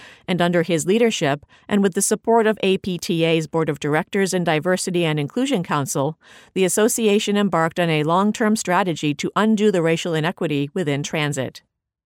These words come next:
In the wake of A P T A's call to action,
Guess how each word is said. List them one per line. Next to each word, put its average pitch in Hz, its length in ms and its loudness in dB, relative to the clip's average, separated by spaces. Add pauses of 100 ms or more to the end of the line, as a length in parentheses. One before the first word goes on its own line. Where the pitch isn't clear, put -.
(680)
In 202 80 4
the 202 100 4
wake 226 280 2
of 214 120 0
A 190 140 2
P 208 160 -4
T 202 240 0
A's 160 240 2
call 156 280 0
to 143 180 -4
action, 151 500 -2